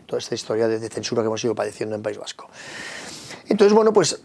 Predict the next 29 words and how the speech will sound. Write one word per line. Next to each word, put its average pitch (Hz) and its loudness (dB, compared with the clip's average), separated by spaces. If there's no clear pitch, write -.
siempre 185 6
esa 165 6
idea 160 8
de 156 6
llegar 147 6
a 143 4
Cuba, 160 6
de 131 4
llegar 135 6
a 151 8
Latinoamérica, 139 4
porque 135 -8
para 120 -4
mí 117 -2
Latinoamérica 117 -4
siempre 117 -8
ha - -12
sido 120 -6
importantísimo, 117 -6
¿no? 127 -4
De 123 -8
hecho, 107 -6
yo - -20
conozco 117 -6
casi - -4
todos 117 -2
los - -12
países. 131 2
Eh, 113 2